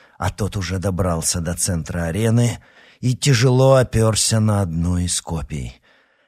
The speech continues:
Эштон рванулся ему навстречу, преодолевая сопротивление собственного тела. Бриген потянул из песка тяжелое копье и неожиданно метнул его вдаль,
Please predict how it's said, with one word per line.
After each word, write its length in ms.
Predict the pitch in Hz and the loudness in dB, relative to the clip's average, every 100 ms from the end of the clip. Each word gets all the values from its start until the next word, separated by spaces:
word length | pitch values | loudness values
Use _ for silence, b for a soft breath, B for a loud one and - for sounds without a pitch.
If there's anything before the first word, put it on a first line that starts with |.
| b - | b -2
Эштон 540 | 143 - - 143 131 | 0 0 2 2 4
рванулся 880 | 123 117 123 135 139 156 160 131 - | 4 2 4 6 6 6 4 2 2
ему 320 | 143 139 139 | 4 4 4
навстречу, 840 | 143 131 - - 143 151 147 - 117 | 4 2 0 -2 0 2 2 0 -2
преодолевая 760 | 131 127 127 127 135 139 135 | 2 2 2 2 4 4 4
сопротивление 840 | - 127 123 113 123 131 135 131 123 | 2 0 -2 -2 0 2 2 2 2
собственного 920 | - 131 - - 131 127 123 123 120 | 0 -2 -2 -2 2 2 2 2 0
тела. 560 | - 123 92 76 64 - B B B B | -2 -2 -2 -4 -8 -12 B B B B
Бриген 640 | 113 131 123 156 147 101 B B B | 2 2 4 6 4 2 B B B
потянул 440 | 139 147 147 151 | 0 4 4 4
из 140 | 139 - | 4 0
песка 420 | 147 - 160 147 | -2 0 4 4
тяжелое 600 | 123 120 123 143 139 127 | 4 0 4 4 4 4
копье 500 | 127 117 120 147 165 | 2 0 2 4 4
и 220 | - 151 | 4 2
неожиданно 920 | 139 139 123 104 151 143 147 143 143 | 4 4 2 2 0 2 4 4 4
метнул 600 | 139 139 - 120 135 151 120 | 4 4 0 0 2 2 0
его 420 | 113 113 135 - b b _ _ - | -2 -2 -2 -4 b b _ _ -14
вдаль, 680 | 76 92 139 131 82 67 | -10 0 4 4 2 -6